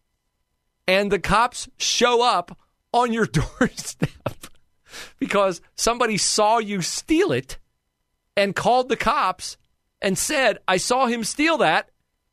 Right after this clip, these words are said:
And when the cops are taking you away, you tell your spouse, "Don't worry, honey, I self-reported." No, you didn't. Joe Biden did not self-report this.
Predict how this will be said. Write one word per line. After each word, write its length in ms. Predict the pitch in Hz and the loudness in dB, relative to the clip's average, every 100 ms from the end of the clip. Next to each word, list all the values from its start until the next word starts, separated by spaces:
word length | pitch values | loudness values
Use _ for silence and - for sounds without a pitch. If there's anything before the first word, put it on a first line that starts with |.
| _ | _
And 140 | 208 208 | 0 2
when 160 | 220 | 0
the 80 | 214 | -2
cops 420 | 208 233 302 - | 0 2 2 0
are 80 | 240 | -6
taking 440 | - 226 247 302 | 0 0 0 -2
you 120 | 269 302 | -2 -2
away, 340 | 320 285 214 | 0 2 2
you 180 | 190 240 | 0 -4
tell 280 | 330 226 233 | 0 0 0
your 160 | 226 | -2
spouse, 440 | - - 208 151 - | -4 0 2 2 2
"Don't 180 | 208 | 2
worry, 200 | 349 330 | 4 4
honey, 280 | 190 214 277 | 2 0 -2
I 160 | - 214 | 0 0
self-reported." 880 | - 156 185 269 - 254 254 113 - - - | 2 0 0 -2 0 2 2 -2 -8 -14 -6
No, 520 | 427 494 466 - - _ | 0 2 2 2 -4 _
you 140 | - 262 | -2 2
didn't. 480 | 320 277 175 - - _ _ _ _ _ - | 2 0 -4 -6 -16 _ _ _ _ _ 2
Joe 180 | 233 | 2
Biden 360 | 254 262 254 233 | 4 2 0 -2
did 160 | 262 277 | -2 2
not 220 | 285 - | 2 2
self-report 880 | - 262 240 240 349 277 294 392 - | -2 2 2 0 -2 0 0 0 0
this. 400 | 175 123 - | 0 0 -8